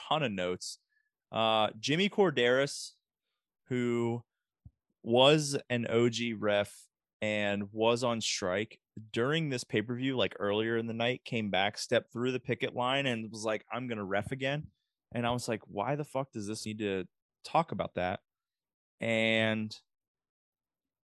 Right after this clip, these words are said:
well, it all came to fruition here where Jimmy Korderas ref this match. All of the refs that were on strike come out,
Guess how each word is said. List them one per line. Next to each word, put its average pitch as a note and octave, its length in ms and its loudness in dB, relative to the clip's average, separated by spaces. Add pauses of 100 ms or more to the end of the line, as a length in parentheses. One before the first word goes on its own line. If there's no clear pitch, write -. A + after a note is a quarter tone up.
(200)
well, B2 220 6
it B2 60 6
all B2+ 160 8
came B2+ 260 0
to A2+ 80 0
fruition A2 480 -2
here B2 260 0
where G2+ 140 -2
Jimmy A#2 240 -2
Korderas G#2 500 -2
ref A2 240 0
this - 220 -4
match. A2 480 0 (500)
All C3+ 200 8
of C3+ 100 0
the A#2+ 80 2
refs A#2+ 460 2 (200)
that G#2 380 -2
were G2+ 280 -2
on G2 220 -2
strike B2+ 380 -2 (100)
come G#2 200 -2
out, G2+ 320 0